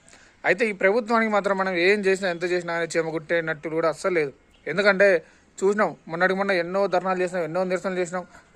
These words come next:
పోలీసులు కూడా చాలా ఇబ్బంది పెట్టడం జరిగింది. అయినా సరే ఒక ఉద్యోగ నోటిఫికేషన్ గురించి కనీసం ఇన్ఫర్మేషన్ ఇస్తారేమో అని చెప్పేసి మనం అనుకుంటుంటే వీళ్ళేమో మంచిగా ఇప్పుడు ఎలాగో మున్సిపల్ ఎలక్షన్స్ ఉన్నాయి కాబట్టి మంచి వీళ్ళేమో బహిరంగ సభల్లో నలభై వేల ఉద్యోగాలు ఇచ్చినామంటారు, యాభై వేల ఉద్యోగాలు ఇచ్చినామంటారు.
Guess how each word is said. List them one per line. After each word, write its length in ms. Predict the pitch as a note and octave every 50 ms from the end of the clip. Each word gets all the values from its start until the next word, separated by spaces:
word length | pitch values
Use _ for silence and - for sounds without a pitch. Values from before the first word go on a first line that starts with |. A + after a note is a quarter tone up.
| _ _ _ - A3+ - - -
పోలీసులు 280 | F#3 G3+ G#3+ F#3+ G3+
కూడా 140 | F#3+ G#3 G3+ F3+
చాలా 140 | F#3 F3 F3+
ఇబ్బంది 260 | F3 D#3 F#3+ F#3+ F#3+
పెట్టడం 260 | F#3 F#3 F3 F#3+ F#3 F3+ F3
జరిగింది. 360 | F3 F3 F#3 F#3 F#3 F#3 F#3 _ _ _ _ - -
అయినా 240 | D3 F#3+ A3 A#3+ A#3
సరే 240 | A#3 A3+ A3 A3
ఒక 260 | G#3 F#3+ F#3 - - G3
ఉద్యోగ 340 | D#3+ E3+ E3 D#3 G#3 G#3+
నోటిఫికేషన్ 480 | G#3 G#3 G#3 G3 G3 F#3+ G3+ G3 G3+ F#3 F#3
గురించి 180 | F#3 F#3+ F#3 F3+ -
కనీసం 260 | F3 F#3 G3 F#3 G#3+
ఇన్ఫర్మేషన్ 460 | G3 F#3 F3 G3 G3 F#3+ F#3+ F3 F#3
ఇస్తారేమో 320 | F3 D#3+ - F#3+ F3+ F3+ F3+
అని 100 | F3+ E3+
చెప్పేసి 280 | F3 D#3 F3+ E3 -
మనం 280 | E3+ E3 E3+ E3+ D#3 D#3 - - - _ - -
అనుకుంటుంటే 600 | F3 F3 F#3 G#3+ G3 G3+ F#3+ G3 G3 F3 E3 - - - - - -
వీళ్ళేమో 600 | D#3+ E3+ F#3+ G#3 G#3 G#3 G#3+ A3 A3+ G#3+ F#3+ F#3 - - - - - E3+
మంచిగా 240 | E3 F3 E3+ A3 G#3
ఇప్పుడు 460 | G3+ F#3 F3+ F3 E3+ E3+ D#3 F3 F3 F3
ఎలాగో 200 | F3 F3+ G3+ G#3
మున్సిపల్ 380 | G3+ F#3+ F#3 F3+ - G#3+ G3+ G3
ఎలక్షన్స్ 280 | G3 F#3 - G3+ F3 F3+
ఉన్నాయి 200 | F3+ F#3 F#3 F3
కాబట్టి 200 | F3 F3 F3 F#3
మంచి 260 | F3 E3 E3+ F#3+ F#3+
వీళ్ళేమో 260 | F3 E3+ F3 F3+ E3+ D#3+
బహిరంగ 260 | E3 F3 F3+ F3 F#3 F3+
సభల్లో 380 | F#3 F3 F3+ F3 F3 E3+ D3+ D3 - - - - - D#3+
నలభై 200 | D#3+ E3 F3 F#3+
వేల 120 | F#3+ F#3+
ఉద్యోగాలు 320 | F#3 F3+ F#3 F#3+ F#3 F#3 F3+
ఇచ్చినామంటారు, 380 | E3+ - F3+ F3+ F3+ F3+ F3+
యాభై 240 | F3 E3 E3 E3+ F3+
వేల 80 | F3+ F3
ఉద్యోగాలు 300 | F3 D#3+ F#3 F#3 F3+ F3
ఇచ్చినామంటారు. 420 | E3 - F3+ F3+ E3+ F3 F3 E3+